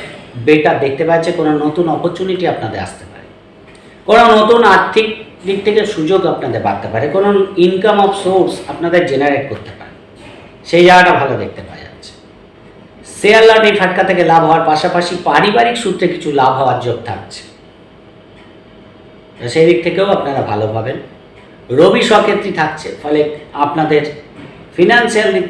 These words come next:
থেকে বড় কোনো সিদ্ধান্ত নেওয়া কিন্তু এই মাসে ঠিক হবে। যদিও রাহু দৃষ্টি পড়ে আছে, শেয়ার লটারির ফাটকা থেকে লাভ হয়ে যেতে পারে, সেই জায়গাগুলো কিন্তু আপনাদের দেখতে পাওয়া যাচ্ছে। কিন্তু ধার দেওয়া, কাউকে টাকা দেওয়া, এইসব ব্যাপারে কিন্তু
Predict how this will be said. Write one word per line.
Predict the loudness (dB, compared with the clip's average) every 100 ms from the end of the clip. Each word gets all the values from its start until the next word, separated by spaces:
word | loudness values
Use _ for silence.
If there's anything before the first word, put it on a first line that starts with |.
| -6
থেকে | -4 -6 -4
বড় | 0 0 2
কোনো | 2 2
সিদ্ধান্ত | -4 -6 -2 0 0 2
নেওয়া | 2 2 -6 -16 -20 -8
কিন্তু | -6 -2 0
এই | 2
মাসে | 0 -4 -8
ঠিক | -8 -2
হবে। | -2 -2 -6 -12 -20 -10 -2
যদিও | 0 4 4
রাহু | 4 4 0
দৃষ্টি | -4 -4 -2
পড়ে | 2 4 4
আছে, | 0 -6 -12 -20 -20 -4
শেয়ার | 2 4 6
লটারির | 4 4 0 0
ফাটকা | -2 -2 -4
থেকে | -2 -2
লাভ | 0 0
হয়ে | -2 -2
যেতে | -2 -2 -4
পারে, | -4 -4
সেই | -2 0
জায়গাগুলো | 2 2 2 0 0
কিন্তু | -2 -2 -4
আপনাদের | -4 -6 -6 -6
দেখতে | -6 -4
পাওয়া | -2 -2
যাচ্ছে। | -2 -6 -16 -18 -20 -20 -4
কিন্তু | 0 2 0 -4 -8 -18 -20 -20 -12
ধার | -2 0 0 0
দেওয়া, | 2 2 2
কাউকে | 2 0 -2
টাকা | -2 0 0
দেওয়া, | 2 2 -2 -6 -18 -6 -4
এইসব | 0 0
ব্যাপারে | 0 0 -2 0
কিন্তু | -2 -2